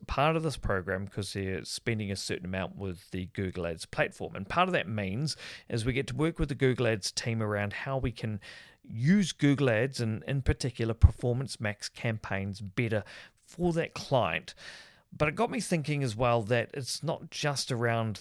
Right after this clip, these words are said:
the advertising, 'cause we will cover more of the advertising and how some of the learnings that we've been able to take from this trip in Sydney, uh, back to you in a, in a future podcast episode. But there were a lot of questions that came about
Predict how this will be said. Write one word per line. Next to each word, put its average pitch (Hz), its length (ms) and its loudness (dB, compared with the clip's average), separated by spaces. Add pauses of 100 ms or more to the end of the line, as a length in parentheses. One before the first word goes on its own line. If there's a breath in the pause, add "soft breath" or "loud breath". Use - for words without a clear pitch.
(120)
the 101 320 -2
advertising, 101 640 -2
'cause 113 160 -2
we 110 100 2
will 113 320 0
cover 123 260 0
more 123 280 4
of 110 80 0
the 107 80 4
advertising 101 500 0
and 92 80 -4
how 113 320 2 (500 loud breath)
some 107 220 -2
of 104 60 -2
the 101 80 2
learnings 110 640 4 (340 loud breath)
that 95 320 2
we've 98 200 -2
been 107 180 2
able 101 180 2
to 95 80 -2
take 104 320 -2
from 113 240 0
this 101 140 -2
trip - 240 -4
in 104 80 -2
Sydney, 90 400 -2 (460 loud breath)
uh, 90 280 -2
back 113 440 0
to - 100 -2
you 101 140 2
in 95 80 0
a, 95 180 2
in 110 100 -2
a 98 60 0
future 107 320 -4
podcast 95 540 0
episode. 85 520 -4
But - 220 2 (360 loud breath)
there 123 100 6
were 175 240 4
a 240 40 2
lot 147 200 6
of 143 80 -4
questions 127 400 2
that 117 60 -2
came 117 340 2
about 101 640 2